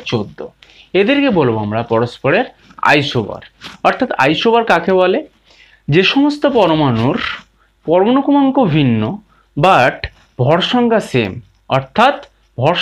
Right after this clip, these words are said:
সংখ্যা সমান কিন্তু পরমাণু ক্রমাঙ্ক পৃথক, তাদেরকে বলা হয় পরস্পরের আইসোবার। আরও একটা এক্সাম্পল নেওয়া যেতে পারে আর্গনের ক্ষেত্রে এবং ক্যালসিয়ামের ক্ষেত্রে। আর্গনের পরমাণু ক্রমাঙ্ক হলো আঠেরো এবং ক্যালসিয়ামের হলো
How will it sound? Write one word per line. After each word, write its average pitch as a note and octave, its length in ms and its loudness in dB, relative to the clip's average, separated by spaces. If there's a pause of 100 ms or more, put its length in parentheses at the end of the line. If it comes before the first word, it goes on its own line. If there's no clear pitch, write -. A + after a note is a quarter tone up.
সংখ্যা A3+ 300 2 (120)
সমান A#2+ 320 -2 (360)
কিন্তু G3+ 180 0 (120)
পরমাণু F#3 380 2
ক্রমাঙ্ক F#3+ 380 0 (560)
পৃথক, D#3+ 460 0 (440)
তাদেরকে F#3+ 380 2 (120)
বলা G#2 260 0
হয় D3+ 160 2 (360)
পরস্পরের B2+ 640 2 (480)
আইসোবার। B2+ 480 -2 (520)
আরও G3+ 220 4
একটা C4+ 160 -4 (100)
এক্সাম্পল G3+ 420 0 (100)
নেওয়া D#3 240 2
যেতে C3+ 240 0
পারে D#3 140 0 (220)
আর্গনের F#3 460 2
ক্ষেত্রে F#3+ 280 -2 (100)
এবং F#3+ 120 0 (140)
ক্যালসিয়ামের D3+ 580 0
ক্ষেত্রে। - 320 -4 (600)
আর্গনের A3 440 2
পরমাণু F3+ 360 0
ক্রমাঙ্ক D#3+ 360 0
হলো A2+ 140 0 (160)
আঠেরো G3 360 2 (560)
এবং D#3 120 2 (140)
ক্যালসিয়ামের D#3 600 2
হলো C#3+ 160 2